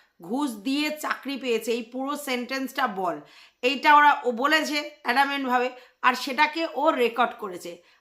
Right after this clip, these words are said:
আর then and then ও বলেছে, "এই ছবি, এই ছবি, এই ছবি।" যখন এটা দেখেছে then and then ওই রনের উপর ওর দিদি ঝাঁপিয়ে পড়ে অ্যাটাক করেছে এবং, আহ, মারধর করেছে, রীতিমতো মারধর করেছে এবং রন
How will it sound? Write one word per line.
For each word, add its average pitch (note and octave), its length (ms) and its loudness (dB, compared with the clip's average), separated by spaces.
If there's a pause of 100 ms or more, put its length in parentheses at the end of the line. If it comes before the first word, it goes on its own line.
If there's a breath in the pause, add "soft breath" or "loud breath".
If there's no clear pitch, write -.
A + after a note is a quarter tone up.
আর A#3 120 4
then B3 280 2 (120)
and D#4 140 -2
then D#4+ 180 4 (100)
ও C4 100 -2
বলেছে, B3+ 360 0
"এই C4+ 160 -4
ছবি, B3+ 420 -2
এই A#3 120 2
ছবি, A#3+ 340 -2
এই A3+ 100 0
ছবি।" A#3+ 360 -6
যখন B3 360 0
এটা D#4 220 2
দেখেছে D#4 540 -2 (360 loud breath)
then C4+ 200 4
and E4+ 240 4
then F4+ 160 6 (280)
ওই D#4+ 420 0 (220)
রনের C4 460 4
উপর D#4 280 -2
ওর B3+ 220 -2
দিদি B3+ 420 0
ঝাঁপিয়ে C4 480 -2
পড়ে C#4 360 -2
অ্যাটাক A#3 440 -2
করেছে A#3 340 -2
এবং, C#4+ 360 0 (500 loud breath)
আহ, G3 200 0
মারধর D#4 680 6
করেছে, A#3+ 400 0
রীতিমতো C#4+ 760 -2
মারধর B3+ 580 0
করেছে A#3+ 480 0
এবং A#3+ 320 0
রন C4 400 6